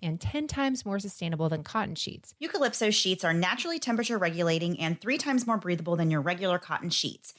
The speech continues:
Speaker 2: making these sheets the most comfortable sleeping environment. They're also moisture wicking, so you can say goodbye to night sweats. I also love that they are antibacterial and hypoallergenic, which means less laundry, which is another huge bonus for me.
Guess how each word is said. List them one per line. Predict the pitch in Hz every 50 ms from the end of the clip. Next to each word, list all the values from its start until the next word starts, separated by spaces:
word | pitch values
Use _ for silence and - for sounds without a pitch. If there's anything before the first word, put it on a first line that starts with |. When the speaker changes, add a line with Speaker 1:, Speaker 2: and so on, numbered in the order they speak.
| - _ _ _ _
Speaker 2:
making | 175 175 170 180 180
these | 190 214 254 254
sheets | - - 302 311 - -
the | -
most | 185 165 165 175 202 285 294 -
comfortable | - 220 214 220 208 208 208
sleeping | - - 170 170 170 165
environment. | 165 170 143 131 107 78 - - 65 - - _ _ _ _ _ _ _ -
They're | 196 -
also | 208 254 262 - 302
moisture | 262 226 202 214 208 - 180 147
wicking, | 135 139 - 151 - -
so | 208 - 208
you | 185 180 180
can | - 180
say | 170 - - 208
goodbye | 240 339 277 262 233 226 240
to | 240 - 254
night | 226 160 151 143 -
sweats. | - - - - - - - - - - _ _ _ _ _ _ _ _ _
I | - 202
also | 208 247 254 339 320
love | 254 214 190 208
that | 233 214 -
they | 190 170
are | 165 147
antibacterial | - 160 185 190 202 185 190 156 135 - - 254 254 262 262 247 240 -
and | 170 170 175
hypoallergenic, | - 196 202 208 233 214 190 175 170 170 160 180 156 156 196 254 - - -
which | 190 185 -
means | 202 202 190 185 185 - -
less | 170 165 190 226 - -
laundry, | 214 165 156 156 151 143 147 190 240
which | - 185 196 -
is | 202 180 196
another | 185 202 254 320
huge | 330 - - 196 190 170 -
bonus | 175 156 156 156 -
for | - 165
me. | 156 160 143 - - 175